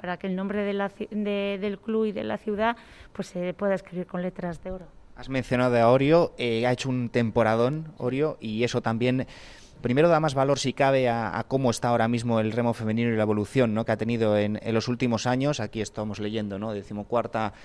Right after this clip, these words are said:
Speaker 2: bandera de la Concha, catorce ediciones desde aquella, eh, primer año, ¿no?, en el que ganó Galicia Rías Baixas. Y luego también da más valor también a la temporada que habéis hecho vosotras, ¿no?, porque ha sido un mano a mano espectacular.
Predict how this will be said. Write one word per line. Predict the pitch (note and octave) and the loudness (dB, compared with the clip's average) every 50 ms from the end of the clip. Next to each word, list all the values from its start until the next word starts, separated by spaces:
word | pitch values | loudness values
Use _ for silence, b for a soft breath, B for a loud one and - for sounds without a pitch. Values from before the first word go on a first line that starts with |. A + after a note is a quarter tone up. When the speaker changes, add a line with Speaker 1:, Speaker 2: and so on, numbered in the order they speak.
| B B B B | B B B B
Speaker 2:
bandera | A2 A2 A2 A#2 A2+ A2+ | -2 0 0 2 2 2
de | G#2+ G#2+ | 2 2
la | G#2 G2+ G2+ | 2 0 0
Concha, | - A#2+ A#2+ A2+ - C#3 C#3 C#3 B2 | 0 -2 -2 0 0 0 0 0 -2
catorce | - G#2+ G2+ A2+ - - A#2 | -4 -6 -6 -6 -6 -6 -6
ediciones | G#2+ G2 - A#2 A#2 A2 G2 | -6 -6 -4 -4 -4 -4 -6
desde | G#2+ F#2+ G2+ | -6 -6 -8
aquella, | G2 - A2+ G#2+ G#2+ G#2 G2+ G2+ G2 G2+ G2+ F#2+ - - | -8 -6 -6 -6 -4 -4 -6 -6 -8 -10 -12 -14 -14 -14
eh, | F#2+ G2 G2 G2 F#2+ | -16 -16 -16 -16 -16
primer | - - G#2+ G#2 A2 G#2+ | -16 -12 -8 -6 -6 -4
año, | G#2 G#2+ G#2+ G#2 G2 G2 | -4 -4 -4 -6 -6 -6
¿no?, | A2+ B2+ B2+ | -4 -4 -4
en | A2 | -4
el | G#2+ G2 - | -6 -6 -6
que | - G2+ F#2+ F#2 F#2 F#2+ F#2+ F#2+ F2+ F#2 F#2 | -6 -6 -4 -4 -4 -6 -6 -8 -10 -10 -8
ganó | G#2 G#2 G2+ G#2 G#2 G2+ G2+ F#2+ | -6 -4 -4 -4 -4 -4 -4 -6
Galicia | G2 G2 A2 A2+ - - A2+ G#2 | -6 -6 -6 -6 -6 -6 -6 -6
Rías | G2+ A2 G#2+ F#2+ A2+ | -4 -4 -4 -2 -2
Baixas. | A#2+ B2 B2 - D3+ D3+ - - B B B B B B B B B | -2 -2 -2 0 -2 -2 -4 -6 B B B B B B B B B
Y | A2+ A2 | 0 2
luego | B2 D3 D#3 | 4 4 2
también | - D3+ D3+ D#3 D#3+ | 2 2 0 0 0
da | C#3+ - | 0 0
más | C#3 D3+ C#3+ | 0 0 -2
valor | B2+ B2 C3+ D#3 D#3 | -2 0 -2 -2 -2
también | - A2+ C#3+ C#3+ | -2 -4 -2 -2
a | A#2 | -2
la | G2+ F#2+ | -2 -2
temporada | G#2+ G2+ F2+ A2 C3 C#3 A#2 | -4 -4 -2 0 0 0 0
que | G2+ G#2+ | 0 -2
habéis | G2 F#2+ F#2+ | -4 -4 -6
hecho | G#2 - - | -8 -8 -8
vosotras, | F2 F#2+ F#2 - - - - E2 F#2+ | -8 -6 -6 -8 -8 -8 -10 -10 -8
¿no?, | G#2 A#2+ | -6 -6
porque | G#2 G2 F#2 - G2+ F#2 F2+ F2+ F#2 F#2 F#2+ F#2+ F#2+ - | -6 -6 -8 -6 -4 -4 -4 -4 -4 -4 -4 -6 -6 -6
ha | - A2+ | -6 -4
sido | - C#3+ C3 C3 | -2 -2 0 0
un | A#2+ | 0
mano | B2+ C3 B2+ A2+ | 0 0 0 0
a | |
mano | A#2 B2+ B2+ A#2+ A#2 A2 | 0 0 0 0 0 -2
espectacular. | G#2 - - G2 - - F#2 - G2 F#2 - | -2 -4 -6 -8 -6 -8 -8 -8 -10 -14 -14